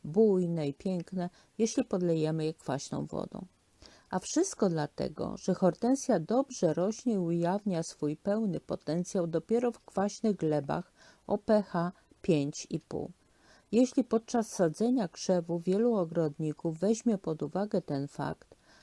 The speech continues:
i włoży duże ilości humusu do dołka, to wówczas zapomina, że działanie humusu jest krótkotrwałe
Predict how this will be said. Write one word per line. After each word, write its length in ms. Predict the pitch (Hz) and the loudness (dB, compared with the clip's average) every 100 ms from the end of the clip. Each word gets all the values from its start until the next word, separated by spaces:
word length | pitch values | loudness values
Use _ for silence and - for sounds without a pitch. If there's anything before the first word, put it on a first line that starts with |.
| _ | _
i 100 | 175 | -2
włoży 460 | 165 233 277 233 170 | 2 4 4 4 2
duże 460 | 185 254 262 202 | 2 2 2 2
ilości 500 | 170 170 226 - - | 2 2 0 -2 -4
humusu 640 | 190 175 160 202 233 - | -2 -2 0 0 0 -2
do 160 | 151 139 | 0 -2
dołka, 540 | 139 131 135 - 165 208 - - - _ | 0 -2 -2 -4 -8 -8 -14 -20 -20 _
to 120 | 240 | 4
wówczas 480 | 214 269 - 294 247 | 6 4 4 4 4
zapomina, 840 | - 214 - 180 160 156 151 165 - | 4 0 2 0 0 0 -2 -4 -8
że 220 | - 196 | -2 0
działanie 480 | 175 165 208 269 269 | 4 4 6 4 2
humusu 720 | - 185 165 165 170 - 190 | 2 0 2 0 -2 -2 0
jest 340 | 175 190 233 | 2 0 -2
krótkotrwałe 1000 | - 254 247 - 202 - - 143 135 156 | -2 -2 -2 -4 -6 -6 -8 -4 -4 -4